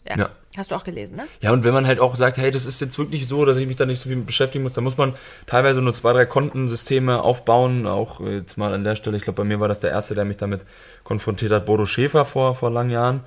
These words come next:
Speaker 2: Und, ähm, da hab ich auch am Anfang gedacht, hä, wie soll das gehen? Und versteh ich gar nicht. Aber es ist halt wirklich vieles davon ist sehr, sehr
Speaker 1: Aber
Speaker 2: präzise
Speaker 1: auch
Speaker 2: auch
Speaker 1: da wieder
Speaker 2: eingetreten mit Verträgen, mit sich selbst machen und so. Und das
Speaker 1: Und
Speaker 2: ist spannend.
Speaker 1: sich einfach weiterbilden.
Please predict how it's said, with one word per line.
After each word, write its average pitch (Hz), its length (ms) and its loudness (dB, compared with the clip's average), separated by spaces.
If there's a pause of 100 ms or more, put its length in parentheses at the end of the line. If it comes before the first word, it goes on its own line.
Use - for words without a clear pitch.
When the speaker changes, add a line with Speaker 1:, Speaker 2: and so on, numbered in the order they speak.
(520)
Speaker 2:
Und, 113 400 -2
ähm, 107 360 -2 (340)
da 98 140 -8
hab 113 80 -4
ich 120 100 -4
auch 117 160 -4
am 123 80 -8
Anfang 110 200 -8
gedacht, 101 220 -12
hä, 117 260 -8
wie 110 100 -6
soll 104 180 -2
das 113 180 -4
gehen? 127 200 -4
Und 113 80 -6
versteh 113 260 -6
ich 127 120 -6
gar 123 140 0
nicht. 123 80 -2
Aber 104 140 -2
es 107 80 -2
ist 113 120 -6
halt 120 120 -2 (240)
wirklich - 220 -10
vieles 131 260 -4
davon 117 200 -2
ist 104 140 -6
sehr, 110 140 2
sehr 110 220 0 (540)
Speaker 1:
Aber 120 100 0
Speaker 2:
präzise 139 260 6
Speaker 1:
auch 123 40 12
Speaker 2:
auch 120 40 8
Speaker 1:
da 226 80 4
wieder 131 180 2
Speaker 2:
eingetreten 107 340 0
mit 101 140 -2
Verträgen, 110 400 -2
mit 107 120 -2
sich 104 120 -6
selbst 110 240 2
machen 101 200 -2
und 95 100 -4
so. 95 160 -4
Und 101 240 -6
das 104 80 -8
Speaker 1:
Und 92 80 -4
Speaker 2:
ist 101 80 -6
spannend. 98 240 -2
Speaker 1:
sich - 80 -4
einfach 214 280 -6
weiterbilden. 180 840 -6